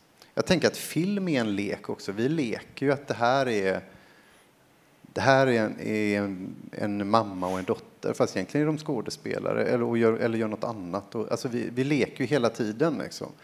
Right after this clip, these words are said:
Och jag tänker att rekonstruktionen, i rekonstruktionen ute, så blir det en ganska allvarlig lek, skulle jag säga. Eh, för att, eh, för att det de varit med om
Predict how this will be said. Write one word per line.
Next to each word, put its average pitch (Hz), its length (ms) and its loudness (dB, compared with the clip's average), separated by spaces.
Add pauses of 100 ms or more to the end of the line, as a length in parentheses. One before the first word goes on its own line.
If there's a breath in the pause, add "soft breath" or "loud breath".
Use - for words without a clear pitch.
(120)
Och - 200 -20
jag - 80 2
tänker 127 220 2
att 107 60 2
rekonstruktionen, 104 1000 -2 (680 loud breath)
i 123 360 4
rekonstruktionen 123 520 2
ute, 123 340 4
så 147 100 -2
blir 139 160 8
det 120 60 6
en 120 60 4
ganska 117 220 0
allvarlig 135 560 4
lek, 120 220 4
skulle - 140 -6
jag - 60 -2
säga. - 260 -2 (540)
Eh, 101 160 -4
för - 160 2
att, 104 280 -2
eh, 113 180 0
för - 120 0
att - 300 -4
det 110 200 2
de 101 120 0
varit 98 180 0
med 110 180 0
om 123 180 -2